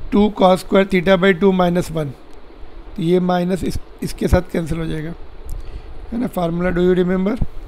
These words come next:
Cos theta is two cos square theta by two minus one, ये formula लगेगा।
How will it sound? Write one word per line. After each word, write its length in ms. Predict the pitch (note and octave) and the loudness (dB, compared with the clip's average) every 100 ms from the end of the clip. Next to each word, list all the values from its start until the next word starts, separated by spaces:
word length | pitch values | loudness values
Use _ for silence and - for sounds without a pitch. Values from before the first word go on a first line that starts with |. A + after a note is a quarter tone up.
| - - - - - - - - - - | -12 -12 -14 -16 -18 -20 -18 -16 -10 -2
Cos 540 | E3 E3 F3+ - - - - - - - - | 0 2 0 -2 -10 -14 -14 -12 -12 -10 -6
theta 460 | - F3 D#3 F3 F3+ B3 | -2 -2 -4 -4 -2 -2
is 300 | E3+ F#3+ - - - - - - - - - - | -2 -2 -6 -8 -8 -8 -10 -12 -18 -20 -14 -2
two 300 | E3+ F3+ F3+ - | 2 2 0 -2
cos 320 | G3 E3 - F3+ | 0 0 -2 -6
square 440 | - - E3+ E3+ E3+ | -8 -4 0 0 -2
theta 420 | E3 D#3 F3 E3 | -2 -2 -2 -2
by 200 | E3 D#3+ | -2 -2
two 220 | F3 E3 | -2 -4
minus 420 | D#3 D3+ D3+ - | -4 -4 -4 -6
one, 220 | F3+ C#3 C3 - - - - - - - - - - | -6 -10 -12 -18 -20 -20 -18 -14 -14 -12 -12 -10 -2
ये 140 | E3+ | -2
formula 420 | F3 E3 D#3 D#3+ | 0 0 0 -4
लगेगा। 340 | D3+ D3 D3 | -4 -6 -8